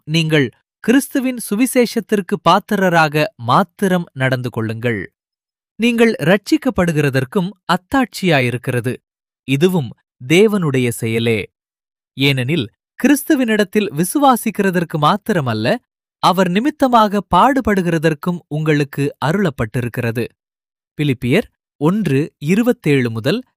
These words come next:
இருபத்தி ஒன்பது வரை. வரப்போகும் மகிமையின் தரிசனம். இக்கடைசி நாட்களில் தேவ கரத்தால் வரையப்பட்ட காட்சிகளாகிய இனிவரும் மகிமையின் தரிசனங்கள் வெளிப்படுத்தப்பட்டிருக்கின்றன. இவைகள் அவருடைய சபைக்கு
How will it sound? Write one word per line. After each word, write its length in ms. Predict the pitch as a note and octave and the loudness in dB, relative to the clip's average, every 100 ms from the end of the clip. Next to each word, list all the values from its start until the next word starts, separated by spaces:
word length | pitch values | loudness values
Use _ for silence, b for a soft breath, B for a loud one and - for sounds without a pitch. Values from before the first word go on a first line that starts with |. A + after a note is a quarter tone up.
| - | -4
இருபத்தி 420 | F#3 A#3+ A3 - | 0 2 0 0
ஒன்பது 380 | C3 D3 C#3+ A2+ | -2 -2 -2 -2
வரை. 240 | A2+ A#2+ F#2+ - _ _ _ _ _ _ _ _ _ - | 0 0 -2 -6 _ _ _ _ _ _ _ _ _ -4
வரப்போகும் 720 | C#3 G3+ B3+ - A#3+ G3+ G#3 - | 0 2 0 2 2 2 -4 -4
மகிமையின் 640 | C#3 D3+ G#3+ F3 C3+ B2 | -2 0 0 0 -2 -2
தரிசனம். 640 | A#2+ A#2+ A#2 - A#2 A2 F2+ _ _ _ _ _ _ - | -2 -2 -2 -6 -6 -6 -8 _ _ _ _ _ _ -6
இக்கடைசி 580 | A#3 - A#3 D#4+ D4+ C#4+ | -4 2 2 2 0 0
நாட்களில் 520 | G#3+ F#3+ - G3+ G3 - | 0 0 2 2 2 0
தேவ 320 | D3 A3 C4+ A#3+ | 0 2 2 0
கரத்தால் 560 | G3 F#3+ - F#3 E3+ | 0 0 2 2 2
வரையப்பட்ட 560 | C#3 E3 G#3+ F#3 D#3+ D3+ | 2 2 0 0 -2 -4
காட்சிகளாகிய 1000 | C#3+ C#3+ - E3+ C#3 B2+ A2+ A2 A2 G#3+ _ _ _ _ _ - | -2 -2 -2 -4 0 0 0 -2 -2 -2 _ _ _ _ _ 0
இனிவரும் 600 | G#3 D4+ C#4+ C#4 C4 A#3 D3 | 2 4 4 4 2 -2 0
மகிமையின் 640 | E3+ C4 C4 A#3+ G#3+ D3+ | 0 0 0 0 0 2
தரிசனங்கள் 720 | D3 G#3+ - G3 F3 D#3+ D#3 - B2 | 4 2 -2 -4 -2 2 2 0 -2
வெளிப்படுத்தப்பட்டிருக்கின்றன. 1200 | C3+ G#3+ F3+ C#3 - B2 A#2 - - A#2+ A#2+ B2 G#2 _ _ _ _ _ - | 0 0 -2 -4 -4 -8 -6 -8 -8 -6 -4 -2 -4 _ _ _ _ _ -6
இவைகள் 420 | C3 C3 A#2+ G3 - _ _ - | 0 0 2 -2 -2 _ _ -2
அவருடைய 380 | C#3+ C#3+ C3+ C3 | 0 2 0 -2
சபைக்கு 580 | - D#3+ G#3 F3+ - | 0 0 0 -2 -4